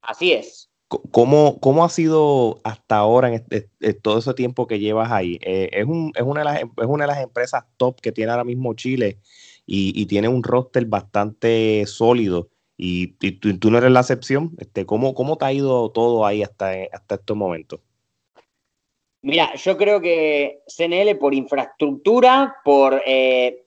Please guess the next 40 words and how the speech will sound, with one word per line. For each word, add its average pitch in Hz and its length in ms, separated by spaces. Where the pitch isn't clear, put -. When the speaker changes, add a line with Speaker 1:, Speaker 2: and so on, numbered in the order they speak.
Speaker 1:
trato 220 520
con 135 160
los 123 100
luchadores, 139 420
o 139 40
por - 160
lo - 20
menos 135 180
lo 123 80
que 113 100
tienen 131 220
conmigo, 139 540
es - 340
lejos, 135 540
es 135 100
mi 135 100
casa. 98 420
Es 113 160
el 123 400
lugar 131 240
que 147 80
yo 143 140
considero 131 340
mi 120 140
casa. 165 420
Mi - 80
casa - 120
Speaker 2:
Claro. 95 100
Speaker 1:
está 160 120
a 151 40
mil 156 160
kilómetros 151 440
de, 131 160
de 120 120
mi 123 100
casa 131 240
real, 120 220
imagínate. 104 640
O 98 60
sea, 107 340